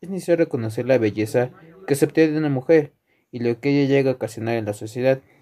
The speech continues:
ya que gracias a ella podemos obtener las ganancias requeridas para poder darles más oportunidades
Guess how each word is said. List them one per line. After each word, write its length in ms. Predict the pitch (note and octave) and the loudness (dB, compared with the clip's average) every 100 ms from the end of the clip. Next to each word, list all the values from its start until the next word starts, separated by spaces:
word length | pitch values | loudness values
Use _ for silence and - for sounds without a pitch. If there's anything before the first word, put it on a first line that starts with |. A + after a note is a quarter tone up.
| _ _ _ _ - | _ _ _ _ -6
ya 120 | C#3 | -4
que 140 | C#3+ F3+ | 0 2
gracias 380 | E3+ F3 E3 | 2 0 -2
a 100 | C3+ | 0
ella 540 | A2+ C3+ B2 A2 G#2+ - _ _ _ _ _ _ | 2 2 2 0 -2 -14 _ _ _ _ _ _
podemos 360 | D3 D3 F3 F3 | 0 2 2 0
obtener 340 | C#3+ B2 C3 | -4 -4 -2
las 120 | C#3+ | -2
ganancias 400 | B2+ A#2 A#2 B2+ | -2 -8 -6 -8
requeridas 640 | G#2+ G#2+ A#2 D#3+ C3 - - _ _ _ _ | -6 -6 -2 2 2 0 -10 _ _ _ _
para 180 | B2 C3 | 2 4
poder 220 | C3+ E3 | 6 6
darles 300 | E3+ E3+ D#3 | 8 6 2
más 260 | D3+ C#3+ D3+ | -2 -2 -4
oportunidades 880 | C#3+ C3 - A#2 A#2 A#2+ C3 C#3+ | -6 -10 -10 -8 -4 -2 -2 -2